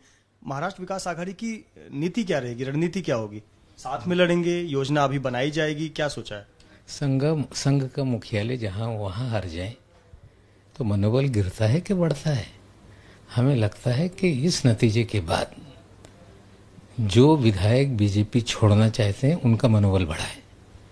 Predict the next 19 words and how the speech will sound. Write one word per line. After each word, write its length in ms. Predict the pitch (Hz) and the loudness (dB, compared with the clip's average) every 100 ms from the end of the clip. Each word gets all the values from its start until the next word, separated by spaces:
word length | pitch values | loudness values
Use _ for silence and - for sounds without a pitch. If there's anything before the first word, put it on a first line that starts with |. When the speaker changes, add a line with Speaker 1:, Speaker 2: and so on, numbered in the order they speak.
| - - - - - - - | -20 -20 -20 -20 -20 -20 -2
Speaker 2:
कि 80 | 107 | 0
तीनों 300 | - 123 135 | 6 6 6
पार्टी 340 | 127 110 135 | 4 0 4
मिलके 300 | 117 113 123 | 4 4 4
लड़ेगी, 440 | 117 110 117 127 156 | 4 4 4 0 -2
तो 120 | 139 | -2
किसी 320 | - 104 127 | -2 0 0
भी 160 | 123 110 | 2 0
सीट 300 | - 95 107 | 0 -2 0
पे 160 | 131 | -4
चाहे 300 | 131 104 107 | 0 2 2
कितनी 420 | 104 - - 120 | 0 -6 0 2
भी 120 | 127 117 | 4 2
बीजेपी 440 | 104 95 104 107 | 2 2 0 0
मजबूत 760 | 95 92 92 - _ _ - | 0 -2 -4 -10 _ _ -6
आ 40 | 95 | -2
जा 160 | 87 | -2
सकता 360 | 101 - - - | -4 -6 -10 -10
है। 140 | - | -10